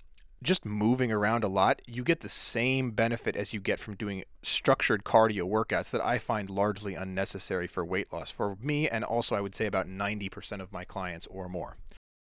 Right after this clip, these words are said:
Now, when I was training, like, I really didn't have any fancy equipment.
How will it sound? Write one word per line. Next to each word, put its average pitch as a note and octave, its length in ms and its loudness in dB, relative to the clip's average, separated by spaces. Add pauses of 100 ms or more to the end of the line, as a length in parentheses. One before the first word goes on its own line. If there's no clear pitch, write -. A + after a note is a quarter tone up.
(720)
Now, C#3 340 8
when C3 140 6
I E3+ 60 12
was G#3+ 140 10
training, A#2+ 480 6
like, G2 260 6
I A2 40 6
really D#3+ 260 12
didn't B2 160 8
have A2+ 280 6
any F#2 180 2
fancy G2+ 440 2
equipment. G2 400 4